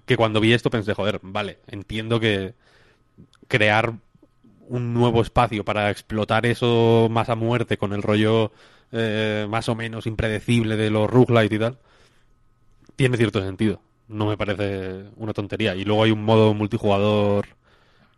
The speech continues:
eh, que no, que aún, aún no está disponible, pero se, creo que durante el verano dijeron que, que estaría disponible, que es un poco como lo del Garry's Mod, ¿no? De,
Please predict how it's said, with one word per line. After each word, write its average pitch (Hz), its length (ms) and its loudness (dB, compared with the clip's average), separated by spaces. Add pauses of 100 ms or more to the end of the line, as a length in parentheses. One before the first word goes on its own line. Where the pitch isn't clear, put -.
(140)
eh, 101 260 -8
que 104 120 -2
no, 110 100 -2
que - 160 -4
aún, 117 460 0
aún 110 280 2
no 143 60 4
está 135 160 0
disponible, 120 480 0
pero 104 220 -2
se, 104 240 -2 (600)
creo 110 180 2
que 110 60 4
durante 107 300 0
el 98 80 -4
verano 101 320 -8
dijeron 104 300 -8
que, 101 500 -4 (1000)
que 104 380 2
estaría 107 300 2
disponible, 113 540 0 (800)
que - 80 -8
es 110 80 0
un 127 60 0
poco 127 220 6
como 123 140 4
lo 107 60 6
del 95 140 2
Garry's 117 320 0
Mod, 117 220 -2
¿no? 139 200 -10
De, 107 540 -4